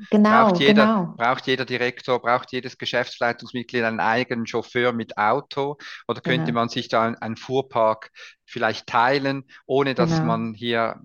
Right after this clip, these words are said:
Speaker 2: irgendwelche auf Komfort verzichten müsste? Also da gibt's unglaublich viel, äh,
Speaker 1: Genau.
Speaker 2: zu machen.
Speaker 1: Genau. Dann, Dani, lass uns doch rüber
Speaker 2: Ja.
Speaker 1: gleich zum, äh, Social-Bereich, das
Speaker 2: Mhm.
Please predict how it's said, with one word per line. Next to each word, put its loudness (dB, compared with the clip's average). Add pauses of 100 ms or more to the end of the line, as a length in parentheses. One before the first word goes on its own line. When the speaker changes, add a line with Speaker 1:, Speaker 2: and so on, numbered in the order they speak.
(140)
Speaker 2:
irgendwelche -4
auf -8
Komfort 0
verzichten -6 (320)
müsste? 0
Also -4
da 0
gibt's -10
unglaublich -2
viel, -6 (280)
äh, 4
Speaker 1:
Genau. 2
Speaker 2:
zu -2
machen. -4 (240)
Speaker 1:
Genau. 0 (600)
Dann, 4
Dani, 6
lass 2
uns 0
doch 0
rüber 4
Speaker 2:
Ja. 6
Speaker 1:
gleich 0
zum, 2
äh, 0
Social-Bereich, -2
das -4
Speaker 2:
Mhm. -4